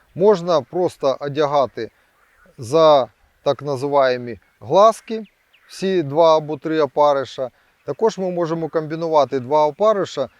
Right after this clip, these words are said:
таким, е, чином. Е, один опариш ми одягаємо чулочком, але протикаємо не в самому початку, а трошки зсередини.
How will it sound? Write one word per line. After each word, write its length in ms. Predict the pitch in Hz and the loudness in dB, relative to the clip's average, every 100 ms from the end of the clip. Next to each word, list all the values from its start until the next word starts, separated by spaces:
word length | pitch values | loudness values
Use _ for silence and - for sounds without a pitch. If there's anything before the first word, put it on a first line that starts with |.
| _ _ - | _ _ -8
таким, 400 | 151 202 202 170 | -4 -2 0 0
е, 280 | 156 147 | 0 -2
чином. 480 | 143 - 139 113 101 87 _ _ _ _ _ | -4 -8 -10 -10 -12 -18 _ _ _ _ _
Е, 180 | - 135 | -2 -2
один 440 | 135 170 160 202 160 | -2 -4 0 0 0
опариш 500 | 131 156 139 123 139 | 2 4 2 0 -10
ми 160 | 151 | -4
одягаємо 680 | 143 135 143 151 131 120 117 | -2 -2 0 0 0 -4 -12
чулочком, 680 | - 151 202 226 - 208 196 _ _ | -10 -4 -2 -2 -6 -8 -8 _ _
але 200 | 135 151 | -2 -2
протикаємо 760 | 139 151 165 175 160 156 151 151 | -2 -6 -2 4 4 4 -2 -6
не 320 | 165 160 156 | -6 -4 -6
в 60 | |
самому 460 | - 226 247 190 139 | -2 0 0 -2 -2
початку, 540 | 135 127 135 113 - | -6 -4 -4 -4 -6
а 20 | 117 | -8
трошки 380 | 170 180 - | -6 -8 -10
зсередини. 680 | 151 - 156 135 110 113 104 | -10 -4 0 -2 -2 -10 -16